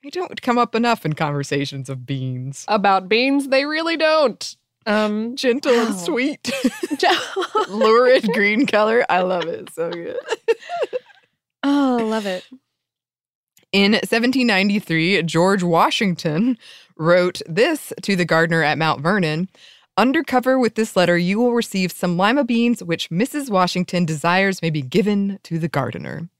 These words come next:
Speaker 1: I believe I read Thomas Jefferson was into them, too. He seems like he was into everything.
Speaker 2: He was. He was.
Speaker 1: Yeah.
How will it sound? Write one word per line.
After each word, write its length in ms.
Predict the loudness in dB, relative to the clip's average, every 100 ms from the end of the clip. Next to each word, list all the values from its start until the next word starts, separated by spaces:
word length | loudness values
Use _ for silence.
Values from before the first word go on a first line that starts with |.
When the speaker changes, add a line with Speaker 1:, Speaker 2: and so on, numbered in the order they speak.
| _ _ _ -10 -10 -10 _ _ _ _ -14
Speaker 1:
I 20 |
believe 440 | -8 -6 -2 0 2
I 100 | 2
read 240 | 0 -2
Thomas 400 | -4 -10 -8 -6
Jefferson 460 | -6 -8 -10 -10 -10
was 140 | -8
into 240 | -8 -8 -8
them, 160 | -10
too. 180 | -6 -6
He 200 | 0 0
seems 240 | 0 0 0
like 120 | 0
he 120 | -4
was 160 | -2 -4
into 200 | -4 -6
everything. 580 | -8 -10 -12 -16 -16 _ -2
Speaker 2:
He 180 | 2
was. 380 | 2 0 -6 -8
He 80 | -10
was. 500 | -10 -12 -16 -18 -20 _ -8
Speaker 1:
Yeah. 340 | -6 -6